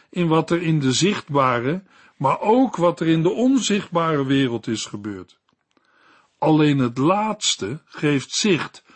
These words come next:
op de diepere achtergronden. Wat Job overkwam was voor een goddelijk en heilig doel. De Heere had goede redenen om deze weg voor Job toe te laten. Als we alle feiten en facetten in ogenschouw nemen,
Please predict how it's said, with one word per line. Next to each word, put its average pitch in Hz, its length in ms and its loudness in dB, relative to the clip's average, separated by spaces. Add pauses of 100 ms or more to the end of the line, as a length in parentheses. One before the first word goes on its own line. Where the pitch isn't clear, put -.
(160)
op 156 240 -2
de 139 160 2
diepere 135 420 0
achtergronden. 131 840 -4 (920)
Wat 131 240 -4
Job 196 280 0
overkwam 160 760 0
was 123 220 -4
voor 156 220 0
een 131 100 -2
goddelijk 170 540 0
en 123 160 -4
heilig 139 440 0
doel. 131 420 0 (800)
De 127 100 -2
Heere 202 320 4
had 170 240 4
goede 196 320 2
redenen 170 460 2
om 143 140 -2
deze 156 380 2
weg 160 240 0
voor 139 200 0
Job 160 280 2
toe 202 180 -4
te 175 100 -2
laten. 107 440 -2 (1300)
Als 120 220 -2
we 120 100 -4
alle 143 300 2
feiten 160 460 0
en 139 120 -2
facetten 143 580 -2
in 131 140 -6
ogenschouw 147 640 -2
nemen, 151 460 -2